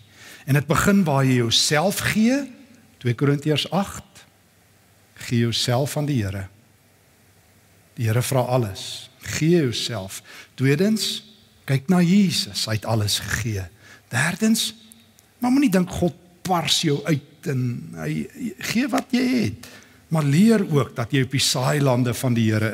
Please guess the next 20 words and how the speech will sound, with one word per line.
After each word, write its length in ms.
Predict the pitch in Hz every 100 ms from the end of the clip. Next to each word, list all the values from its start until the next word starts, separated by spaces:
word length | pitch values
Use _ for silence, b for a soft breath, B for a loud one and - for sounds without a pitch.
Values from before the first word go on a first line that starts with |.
| 101
is. 220 | - - B B B B B
Ook 200 | 143 160
'n 40 |
f-, 460 | 143 - - - -
ehm, 220 | 123 113
'n 320 | 117 - -
vi-, 280 | 117 - 151
'n 60 | 123
vyfde 420 | - 160 156 -
beginsel, 680 | 120 - 110 107 - 113 107 - b b
gee 580 | b - 147 143 139 139 B B B
met 200 | 107 117
'n 100 | 98
dankbare 760 | 110 113 110 123 117 120 123 -
hart. 280 | 98 98 - _ -
Twee 200 | 135 139
Korintiërs 580 | 139 131 120 127 120 -
nege 340 | 120 117 123
vers 340 | - 117 -
sewe. 340 | - 113 101